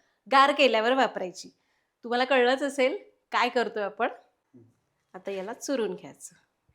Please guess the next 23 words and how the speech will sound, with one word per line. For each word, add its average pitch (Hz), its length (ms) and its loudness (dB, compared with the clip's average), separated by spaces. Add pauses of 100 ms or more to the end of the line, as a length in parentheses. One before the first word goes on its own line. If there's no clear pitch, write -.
(380)
शिळी 247 300 2
आहे 202 120 0
बघा, 190 120 -6
आज 277 300 2
शिळी 254 220 -2
चपाती 247 400 -2
मात्र 294 300 0
शिळी 254 260 0
आहे, 226 100 0 (420)
ती 240 60 -12
व्यवस्थित 247 480 -4
चुरली 220 400 -2
जातीये. 196 400 -8 (1300)
थोडी 202 200 -8
थोडी 202 180 -8
अशी 196 200 -12
चुरायची. 202 720 -12 (1080)
यामध्ये 190 340 -12
घालायचा 190 480 -10
गूळ, 226 220 -6 (1500)
आवडीप्रमाणे 220 600 -8
गूळ 226 240 -6
घालायचा. 214 480 -6